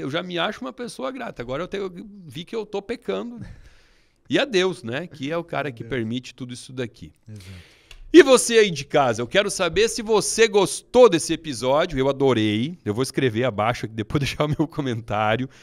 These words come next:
Speaker 1: Se você gostou, deixa o seu comentário. Pega esse, esse link aqui e, e divide, vai lá e compartilha, bota no grupo de WhatsApp da família, principalmente se tiver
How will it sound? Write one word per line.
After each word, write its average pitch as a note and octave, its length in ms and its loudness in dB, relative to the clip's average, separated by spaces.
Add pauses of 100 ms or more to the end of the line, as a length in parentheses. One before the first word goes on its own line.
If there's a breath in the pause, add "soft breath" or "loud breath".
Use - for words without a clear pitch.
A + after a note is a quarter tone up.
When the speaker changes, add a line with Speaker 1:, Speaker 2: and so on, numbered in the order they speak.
(120)
Speaker 1:
Se - 160 -6
você D#3 300 -2
gostou, C3+ 360 -2
deixa C3 280 -2
o - 20 -12
seu D3 160 -6
comentário. A2+ 760 -6 (320 soft breath)
Pega F3+ 340 -2 (240 loud breath)
esse, C#3 540 -4 (260 loud breath)
esse B2+ 240 -4
link C3+ 480 -6
aqui C3+ 420 -4 (300 soft breath)
e, B2+ 320 -2
e C#3+ 60 -6
divide, C3 560 -8
vai B2 100 0
lá D3 100 0
e D#3 40 -4
compartilha, C#3+ 720 -4
bota D3 260 -4
no C#3+ 140 -6
grupo D3 300 -2
de B2+ 100 -4
WhatsApp C#3 420 0
da C3+ 120 -4
família, B2+ 480 -4
principalmente D#3+ 420 -8
se - 80 -16
tiver C#3+ 380 -4